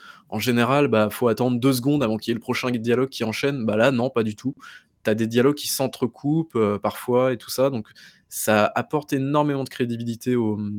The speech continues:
au dialogue, au, comment dire, au, au fait que les dialogues soient hyper vivants, que c'est une vraie conversation, et ça, ça marche très, très bien.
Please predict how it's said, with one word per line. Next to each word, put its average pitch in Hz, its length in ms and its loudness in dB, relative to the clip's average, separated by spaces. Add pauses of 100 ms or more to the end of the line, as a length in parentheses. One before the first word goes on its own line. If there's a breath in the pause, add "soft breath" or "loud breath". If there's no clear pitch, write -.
(140)
au 123 140 0
dialogue, 120 440 2
au, 101 380 -6 (320)
comment 110 120 -8
dire, 107 160 -6
au, 101 220 -12 (540 loud breath)
au 110 40 -8
fait 135 160 2
que - 80 -4
les 113 80 4
dialogues 117 260 2
soient - 240 -4
hyper 139 280 0
vivants, 123 540 0
que - 120 -10
c'est - 540 -4
une 110 100 -4
vraie 113 220 4
conversation, 127 640 -2
et 110 60 -6
ça, 120 120 -4
ça 104 140 -2
marche - 180 -6
très, 123 140 -6
très - 180 -6
bien. 123 240 -4